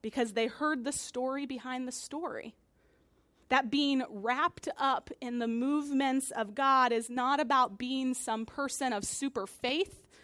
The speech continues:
It's not about having your act all together. It's not about being bronzed and chiseled with a staff or being a strong leader of any type.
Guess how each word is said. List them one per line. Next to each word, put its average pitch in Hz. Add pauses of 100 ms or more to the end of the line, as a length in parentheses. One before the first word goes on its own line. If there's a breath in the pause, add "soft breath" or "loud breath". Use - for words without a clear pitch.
(380 loud breath)
It's -
not 277
about 269
having 262
your 208
act 220
all 330
together. 349 (300 soft breath)
It's -
not 277 (180 loud breath)
about 269
being 277
bronzed 285
and 240
chiseled 285
with 240
a 254
staff 330
or 254
being 311
a 247
strong 285
leader 311
of 220
any 262
type. 330